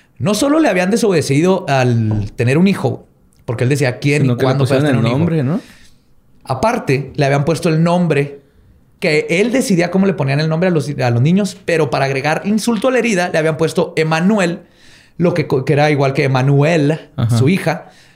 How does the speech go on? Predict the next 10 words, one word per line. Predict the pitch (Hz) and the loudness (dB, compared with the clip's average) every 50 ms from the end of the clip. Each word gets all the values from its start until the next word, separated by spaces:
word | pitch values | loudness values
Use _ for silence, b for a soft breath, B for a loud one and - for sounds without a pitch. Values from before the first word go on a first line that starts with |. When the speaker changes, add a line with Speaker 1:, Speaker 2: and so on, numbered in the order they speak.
| B B B | B B B
Speaker 1:
lo | - 170 | -2 0
que | 143 180 180 | 0 0 0
consideró | - 175 160 - 160 147 160 | 0 0 0 2 2 2 4
un | 175 | 4
insulto | 196 196 185 - 208 190 185 208 185 | 4 4 2 2 0 0 0 0 0
personal | 165 165 151 151 139 135 143 151 - - | 0 0 0 0 0 0 0 -2 -2 -2
hacia | - 143 - - 135 123 117 113 | -4 -4 -2 -2 -2 -2 -2 -2
su | - - 123 | 0 0 0
hija | 117 123 135 - | 2 0 -2 -2
cósmica. | - 139 135 - 123 107 - 127 170 - | -2 -2 -2 0 -2 -2 -2 -4 -8 -8